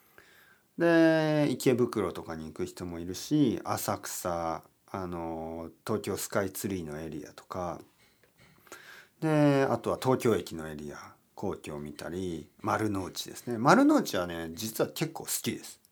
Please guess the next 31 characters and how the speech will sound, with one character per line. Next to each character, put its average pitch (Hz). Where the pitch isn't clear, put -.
僕 127
は 139
結 -
構 -
好 -
き。 -
銀 175
座 170
よ 170
り 107
も -
好 -
き 110
で 78
す -
ね。 -
で、 160
銀 247
座 294
は 233
本 196
当 180
に 151
伝 131
統 127
が 120
あ 117
っ 120
て、 95
あ 90
の、 85